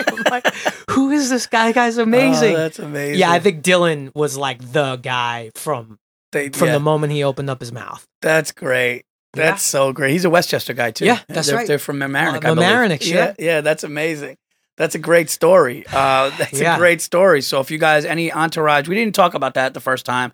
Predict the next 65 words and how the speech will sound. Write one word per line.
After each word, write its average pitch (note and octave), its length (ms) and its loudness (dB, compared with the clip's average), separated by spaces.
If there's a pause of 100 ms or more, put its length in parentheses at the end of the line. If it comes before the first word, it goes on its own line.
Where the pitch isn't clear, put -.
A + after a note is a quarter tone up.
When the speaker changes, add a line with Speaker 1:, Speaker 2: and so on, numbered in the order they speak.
(400)
Speaker 2:
um, B2 360 0
on B2+ 140 -2
the B2+ 80 -8
show, B2 380 0
but, B2+ 260 -2
and C#3 140 -6
I C#3+ 80 -2
know, C#3+ 200 -4
'cause D3 160 -4
I D#3+ 80 6
didn't E3+ 100 2
wanna, C3 240 0 (260)
I E3 160 -2
know D#3+ 80 2
you D3+ 180 0
were C#3+ 80 0
like, C3+ 60 2
Speaker 1:
No, B3 180 2
no, A#3 220 -2
no, G#3+ 100 -2
it's, G#3+ 200 0
Speaker 2:
like, E3+ 120 -2
Speaker 1:
it's D#3+ 100 -2
Speaker 2:
so E3 200 -2 (100)
Speaker 1:
now G#3 220 2
Speaker 2:
many G3 160 0
people F3+ 260 -2
probably, E3 360 2 (140)
you D#3 120 0
know D#3 60 2
what D#3+ 100 4
I D#3 40 0
mean? D#3+ 160 0
And D3+ 120 0
I D#3+ 80 4
didn't D#3+ 140 2
wanna D3+ 180 2
be D#3 140 0
like, D3 180 2
"So, A3 440 6
dude, F3+ 240 2
what A#3 100 8
was C#4 120 2
it A3+ 80 2
like B3+ 180 6
being A3 220 -2
Turtle?" F#3 300 2
It's C3+ 260 -2
like, D#3+ 100 0
it's D3 100 -4
fucking E3 280 0
awesome, C#3+ 360 4
but C3+ 80 0
Speaker 1:
It's C3 140 -2
different B3 380 -2
now, D#3 220 2
though, D3+ 160 0
too, F3+ 240 -2
'cause C#3+ 160 -6
so E3+ 160 -2
much D3+ 140 -6
time D3 300 -10
has D3+ 120 -8
passed. E3 280 0
Speaker 2:
Right. D3 240 4